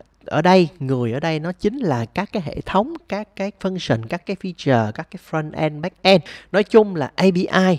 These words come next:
đã nói tới A B I là nói tới hệ thống. Và từ cái chuyện này các bạn sẽ thấy là nói tới A B I thì chúng ta sẽ nói tới thông tin, nói tới dữ liệu, nói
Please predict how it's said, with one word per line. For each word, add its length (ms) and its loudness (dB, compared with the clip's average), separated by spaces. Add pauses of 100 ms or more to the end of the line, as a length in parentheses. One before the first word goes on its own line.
(260)
đã 140 0
nói 220 4
tới 160 0
A 200 -2
B 40 -4
I 400 -4
là 200 -6 (100)
nói 220 -4
tới 240 -4
hệ 240 -8
thống. 240 4 (540)
Và 340 4
từ 300 4
cái 100 2
chuyện 240 2
này 140 0
các 120 -4
bạn 140 -2
sẽ 160 -4
thấy 260 -2
là 220 0
nói 300 -6
tới 160 0
A 160 -4 (120)
B 20 -6
I 420 0 (120)
thì 120 -4
chúng 140 -12
ta 260 -8
sẽ 180 -12
nói 320 -8
tới 240 -8
thông 200 -8 (100)
tin, 380 4
nói 180 -8
tới 160 -8
dữ 140 -8 (100)
liệu, 340 -2
nói 160 -8